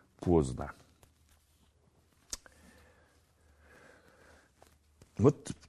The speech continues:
такой, значит, напряженный идет, напряженный идет, напряженное изложение. Дальше притча.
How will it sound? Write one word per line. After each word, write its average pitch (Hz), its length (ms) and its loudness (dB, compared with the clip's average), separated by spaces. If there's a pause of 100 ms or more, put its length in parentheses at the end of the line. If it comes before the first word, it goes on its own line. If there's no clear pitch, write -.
(100)
такой, 139 340 12
значит, 110 400 6
напряженный 139 720 12 (100)
идет, 127 360 12 (600)
напряженный 110 840 6 (240)
идет, 98 500 2 (1700)
напряженное 98 760 2
изложение. 170 720 10 (540)
Дальше 220 320 12
притча. 104 540 6